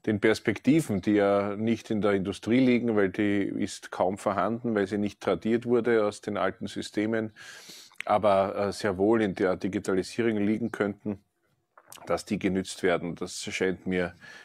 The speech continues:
äh, ein echter Überlebens-, äh, und Lebens-, äh, Zugang und ein Instinkt dafür zu sein. Äh,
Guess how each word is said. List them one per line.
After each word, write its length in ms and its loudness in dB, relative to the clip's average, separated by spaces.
äh, 260 -6
ein 160 -6
echter 420 -2
Überlebens-, 800 -2
äh, 300 0
und 400 -8
Lebens-, 920 0
äh, 220 -4
Zugang 460 2
und 120 -4
ein 120 2
Instinkt 560 2
dafür 420 0
zu 160 -4
sein. 380 -4
Äh, 80 2